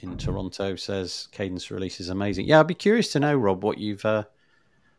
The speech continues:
what you've done with it that you feel is amazing. I played with it. I've been, like I said, I was doing my summit last week, so I cracked it open at the weekend, had a very quick play, and then, uh, my children woke up, and that was the end of that.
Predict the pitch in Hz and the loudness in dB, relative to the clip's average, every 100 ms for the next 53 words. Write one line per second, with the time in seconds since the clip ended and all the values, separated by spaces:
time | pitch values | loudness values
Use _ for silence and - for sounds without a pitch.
0 | _ - - 107 131 135 107 78 - - | _ -4 -2 2 4 4 2 0 -4 -8
1 | 90 92 - 98 95 90 101 104 92 117 | -8 -8 -4 -2 -2 -2 0 0 2 2
2 | 120 - 127 131 120 85 78 67 98 104 | 2 6 10 10 8 4 2 2 2 0
3 | 104 104 107 104 110 95 87 101 95 90 | 0 -2 -2 0 2 0 0 0 0 0
4 | - 127 - 87 - 85 - 101 - 123 | 0 0 -2 -2 -2 -4 -6 -2 4 4
5 | - 107 107 98 90 98 92 82 95 90 | 4 2 0 -2 0 0 0 0 0 4
6 | 98 - 87 - 90 85 85 87 90 90 | 4 2 -2 0 2 2 2 2 2 2
7 | 90 87 - - - - - - 87 82 | 2 0 -6 -20 -20 -20 -20 -4 -2 2
8 | 107 95 80 73 - _ 87 85 85 78 | 2 2 0 -6 -8 _ -8 -4 -4 -4
9 | - 87 85 82 85 85 92 90 95 - | -6 -6 -4 -4 -2 -2 0 2 2 2
10 | - - 117 - 131 - 170 127 | 0 2 2 6 6 10 10 10